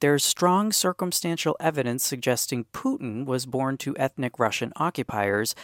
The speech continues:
living in Georgia during the time of the Soviet Union. Part three,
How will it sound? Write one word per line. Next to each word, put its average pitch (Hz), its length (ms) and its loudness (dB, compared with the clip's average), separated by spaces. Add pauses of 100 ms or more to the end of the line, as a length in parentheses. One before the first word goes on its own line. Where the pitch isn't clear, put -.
(160)
living 123 520 -2
in 120 180 -4
Georgia 147 420 2
during 113 400 -2
the 123 80 -4
time 104 320 -4
of 104 100 -8
the 120 80 -2
Soviet 123 440 -4
Union. 113 380 -4 (3750)
Part - 300 2
three, 101 320 -2